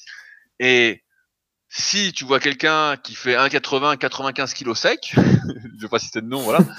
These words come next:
<laughs> et ben, euh, en fait, euh, ouais, il, il est dopé, il est clairement dopé. C'est pas possible, c'est pas possible. Du moins, à moins que ce soit l'exception des exceptions. Mais ouais, en, en fait, c'est assez triste. Mais comme c'est un monde d'apparence et que les produits agissent vraiment dessus,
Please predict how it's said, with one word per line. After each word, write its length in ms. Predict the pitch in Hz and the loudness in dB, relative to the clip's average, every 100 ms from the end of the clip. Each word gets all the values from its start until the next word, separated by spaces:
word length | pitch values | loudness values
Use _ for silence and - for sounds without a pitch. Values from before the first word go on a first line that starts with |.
| - | -16
<laughs> 260 | - - - | -18 -8 -2
et 40 | |
ben, 140 | 135 | 2
euh, 300 | 135 135 127 | 4 4 4
en 80 | 123 | 2
fait, 240 | 120 196 139 | 0 0 2
euh, 160 | 120 | 2
ouais, 260 | 127 147 101 | 2 0 -4
il, 140 | 123 127 | -16 -10
il 140 | 131 | -6
est 40 | |
dopé, 280 | 135 139 110 | -4 -4 -6
il 60 | 110 | -8
est 20 | |
clairement 320 | - 156 143 | -8 -6 -6
dopé. 400 | 135 123 135 190 - _ _ _ _ | -6 -4 -2 -2 -6 _ _ _ _
C'est 260 | - - 143 | -12 -4 0
pas 140 | 151 | 0
possible, 380 | 135 131 - 92 | 0 -4 -6 -12
c'est 180 | - 123 | -10 -4
pas 120 | 131 | -4
possible. 440 | 123 113 - 180 196 - - _ | -4 -6 -6 -8 -12 -18 -20 _
Du 100 | - | -14
moins, 260 | 113 139 151 | -2 2 4
à 120 | 131 | 4
moins 80 | 123 | 2
que 60 | 120 | -4
ce 60 | |
soit 120 | - | -4
l'exception 480 | 113 131 - - 139 | -2 -2 -4 -6 -8
des 180 | 131 113 | -8 -6
exceptions. 440 | 110 - - 202 - _ _ _ _ - | -6 -6 -6 -10 -10 _ _ _ _ -8
Mais 260 | 107 113 | -2 0
ouais, 240 | 113 220 196 | 2 2 2
en, 120 | 113 | -2
en 120 | 117 - | -6 -2
fait, 200 | 175 185 | -2 2
c'est 100 | 127 | 0
assez 180 | 113 | 0
triste. 360 | 123 226 - - - - _ | -6 -6 -8 -12 -20 -20 _
Mais 140 | 120 127 | -2 0
comme 160 | 202 | -2
c'est 120 | - | 0
un 80 | 175 | 0
monde 260 | 170 170 120 | 0 -4 -2
d'apparence 540 | 175 160 156 180 170 | 0 2 2 0 -4
et 60 | 110 | -6
que 60 | |
les 80 | 120 | -8
produits 520 | - 139 143 143 170 | -4 -2 -2 -6 -2
agissent 200 | 131 110 | 0 0
vraiment 220 | 117 143 135 | -2 -2 -4
dessus, 300 | - 214 | -6 -8